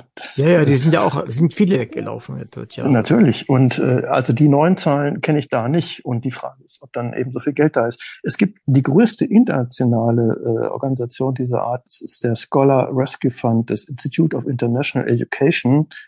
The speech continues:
Speaker 1: in New York.
Speaker 2: Mhm.
Speaker 1: Und diese, die arbeitet nach demselben Prinzip. Und diese hat seit, seit der Gründung, das sind auch etwa, äh, zwanzig Jahre her,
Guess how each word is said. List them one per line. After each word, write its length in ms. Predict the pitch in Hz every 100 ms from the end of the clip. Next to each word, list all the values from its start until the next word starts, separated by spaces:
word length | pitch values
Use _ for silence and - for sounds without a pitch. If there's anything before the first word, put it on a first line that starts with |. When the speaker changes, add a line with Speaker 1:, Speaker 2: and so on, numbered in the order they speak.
| -
Speaker 1:
in 140 | 135
New 140 | 131
York. 500 | 117 131 120 95 - - -
Speaker 2:
Mhm. 400 | 120 101 104 123
Speaker 1:
Und 260 | 156 120 - _ _ _
diese, 640 | 170 214 185 151 135 135 127 _ _ _ - _ _ - _ -
die 200 | - 143
arbeitet 280 | 131 139
nach 140 | - 120
demselben 480 | 117 107 131 123 120
Prinzip. 520 | 123 113 - 143 - - - -
Und 200 | 117 165
diese 300 | 156 156 117
hat 180 | 127
seit, 280 | - 123 123 123 113
seit 160 | 123
der 80 | 123
Gründung, 480 | 120 139 139 123 120
das 140 | - -
sind 120 | 127
auch 140 | 117
etwa, 420 | - 120 117 - -
äh, 120 | 123 - -
zwanzig 360 | - 120 120 127
Jahre 280 | 120 127 143
her, 300 | 123 117